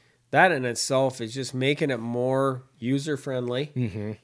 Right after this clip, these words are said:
Speaker 1: And again, we use this thing tons here on the farm for land management,
Speaker 2: Mm-hmm.
Speaker 1: and I can't wait to throw the, uh,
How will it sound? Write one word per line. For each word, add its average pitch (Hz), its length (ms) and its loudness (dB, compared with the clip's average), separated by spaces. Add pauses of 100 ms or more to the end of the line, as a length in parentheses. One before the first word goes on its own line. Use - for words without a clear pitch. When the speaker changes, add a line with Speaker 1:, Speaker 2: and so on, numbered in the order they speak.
Speaker 1:
And 123 560 0
again, 120 460 -2
we 127 100 0
use 131 280 2
this 131 240 -6
thing 123 380 -2
tons 135 580 -2
here 123 300 -4
on 120 140 -4
the 117 60 -6
farm 120 340 -6
for 123 80 -8
land 117 480 -2
management, 117 640 -8
Speaker 2:
Mm-hmm. 113 140 -6
Speaker 1:
and 110 300 -6
I 98 100 -8
can't 127 260 -2
wait 123 280 -2
to 120 120 -8
throw 120 540 -2 (600)
the, 113 380 -4
uh, 107 260 -8